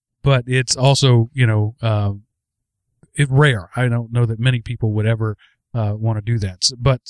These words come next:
th-, that doesn't help it if you've got, you know, if you're not using your Boris box and you're just using your D-Link router that you just plugged into the wall without doing any configuration on.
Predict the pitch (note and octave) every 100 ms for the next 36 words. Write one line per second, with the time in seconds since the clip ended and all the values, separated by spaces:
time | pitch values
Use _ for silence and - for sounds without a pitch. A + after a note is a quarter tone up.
0 | - D#3 - D#3+ F3+ D#3 G3 G#3+ G3+ C#3
1 | A#2+ A#2+ A2+ A#2 - - _ _ C3 B2
2 | B2+ A#2 A#2 B2 A#2+ - - - C#3 B2+
3 | A#2 D3 D3 D3+ D3 D3 B2+ B2 C#3+ C#3+
4 | B2+ A#2+ A#2 - A#2+ A#2 C3+ - C#3 B2+
5 | B2+ B2 A#2+ A2+ C3 B2+ A#2 A#2+ B2 B2
6 | A#2 A2+ A#2+ B2 - - D3 C3 B2 A#2+
7 | A2+ G#2+ C3 B2 A#2 - - - C#3 C3+
8 | B2 B2+ A#2+ - D3+ D3+ C#3+ B2+ - C3
9 | A#2+ A#2+ C#3+ A#2+ G2+ F#2